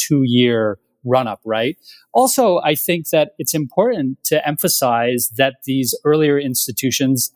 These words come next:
actually did do a lot of things. Certainly the League of Nations in the financial realm, um, this was one of the, the, the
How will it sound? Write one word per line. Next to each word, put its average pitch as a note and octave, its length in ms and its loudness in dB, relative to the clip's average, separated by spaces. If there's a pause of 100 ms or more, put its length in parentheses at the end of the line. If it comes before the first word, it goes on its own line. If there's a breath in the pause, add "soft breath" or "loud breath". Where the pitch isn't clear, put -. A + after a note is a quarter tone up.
actually A#3 280 2 (140)
did G#3 140 2
do G2 400 -8
a - 100 -2
lot A2 120 2
of G#2 100 -4 (140)
things. A2+ 440 -6 (220 soft breath)
Certainly B3+ 400 2
the E3 180 2
League C#3 180 2
of A#2 40 -4
Nations A#2+ 560 -2
in C#3 120 0
the B2+ 100 0 (100)
financial C3 500 0
realm, G#2+ 420 -4 (360)
um, C#3+ 200 0
this E3 160 -2
was F3 120 0
one D3 160 2
of C#3 120 -2
the, C3+ 120 0 (160)
the, D3+ 200 -4
the B2+ 80 -4